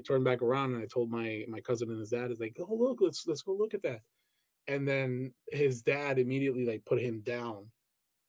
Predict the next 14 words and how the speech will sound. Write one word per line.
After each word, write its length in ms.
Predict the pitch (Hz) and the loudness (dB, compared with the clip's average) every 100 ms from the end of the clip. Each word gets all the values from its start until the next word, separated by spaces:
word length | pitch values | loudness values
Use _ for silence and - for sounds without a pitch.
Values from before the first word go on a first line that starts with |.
| _ 127 | _ -8
and 100 | 123 | -6
he 80 | |
started 240 | 113 127 120 | 2 2 2
calling 260 | 139 123 117 | 0 -2 -2
me 60 | 113 | -4
to 60 | |
come 200 | - 120 | -4 -4
back, 280 | 110 123 - | -2 -2 -6
to 60 | 120 | -10
come 200 | 123 110 | -6 -2
back. 280 | 123 110 - - - - | -2 -2 -10 -20 -16 -4
And 120 | 135 | 4
just 240 | 139 151 - | 8 8 8
then, 380 | 160 151 131 | 6 6 0